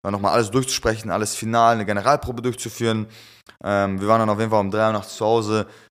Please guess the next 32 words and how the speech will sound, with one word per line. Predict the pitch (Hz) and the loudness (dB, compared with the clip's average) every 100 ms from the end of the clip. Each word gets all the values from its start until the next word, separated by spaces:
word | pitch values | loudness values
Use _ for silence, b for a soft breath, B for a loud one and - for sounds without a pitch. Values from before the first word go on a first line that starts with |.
| - | -10
bin | 104 | -4
dann | 98 | -2
direkt | 104 113 104 | 0 -2 -2
ins | 101 | 0
Bett | 113 127 | 2 0
gefallen, | 117 117 107 110 107 b b b _ _ - | -2 2 2 2 -4 b b b _ _ 2
Augen | 117 123 113 | 4 4 2
zu, | - 117 | 0 2
auf | 98 | 2
einmal | 117 110 | 4 4
war | |
es | 107 | 2
wieder | 110 107 | 2 0
sechs | 120 - | 0 0
Uhr | |
morgens, | 123 135 127 | 4 4 2
das | - | -2
heißt, | 101 | -4
wir | 110 | -4
mussten | 107 - | -8 -8
uns | 101 | -2
ready | 123 127 | 0 2
machen | 113 107 113 | 2 0 -2
und | 104 | -8
ins | 101 | -8
Atlantik | - 92 131 151 143 | -8 -4 -2 -2 0
Hotel | 127 123 | 2 2
fahren, | 117 117 113 | 2 2 2
da | 104 | 2
haben | 107 | 0
wir | 104 | -2
unser | 107 101 98 | -2 2 2